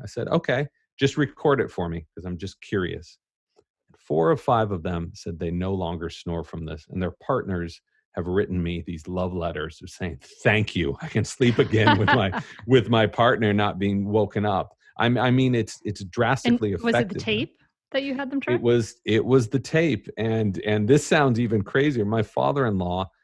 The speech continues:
Speaker 1: is a pulmonologist. He's been a pulmonologist for forty years, uh, pretty conservative in his medical views,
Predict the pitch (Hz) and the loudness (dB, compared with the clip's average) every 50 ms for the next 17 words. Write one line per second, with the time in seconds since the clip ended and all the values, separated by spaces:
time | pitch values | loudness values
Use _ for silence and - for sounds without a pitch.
0 | _ _ _ - 90 95 87 - - 117 120 123 120 110 95 87 82 85 85 80 | _ _ _ -8 -6 -6 -6 -4 -2 -2 0 0 2 2 0 0 -2 -4 -6 -6
1 | - 85 85 85 - - _ _ 82 - - 92 85 - - 98 101 107 101 90 | -6 -6 -6 -6 -8 -12 _ _ -20 -14 -10 -10 -10 -8 -8 -8 -6 -4 -4 -4
2 | 87 87 85 82 90 90 85 _ - 80 - _ - 98 92 90 95 98 101 98 | -4 -6 -8 -8 -10 -12 -12 _ -16 -18 -16 _ -8 -6 -4 -4 -4 -4 -4 -4
3 | 90 82 80 78 80 82 80 - - - _ _ _ _ _ _ _ - 87 82 | -4 -4 -4 -6 -8 -10 -10 -12 -16 -20 _ _ _ _ _ _ _ -8 -6 -6
4 | 82 82 _ - - 127 123 120 107 - - 101 92 - - 101 95 90 92 92 | -6 -8 _ -4 -2 -2 -2 -2 -4 -4 -6 -6 -6 -2 -2 -2 -2 -2 -4 -6
5 | 92 85 87 87 90 85 80 - - 85 95 87 95 92 92 90 - 95 87 82 | -6 -6 -6 -6 -6 -6 -8 -12 -10 -8 -6 -4 -4 -4 -4 -6 -6 -6 -8 -8
6 | 76 85 82 85 85 85 85 85 - | -6 -6 -4 -4 -4 -4 -6 -8 -10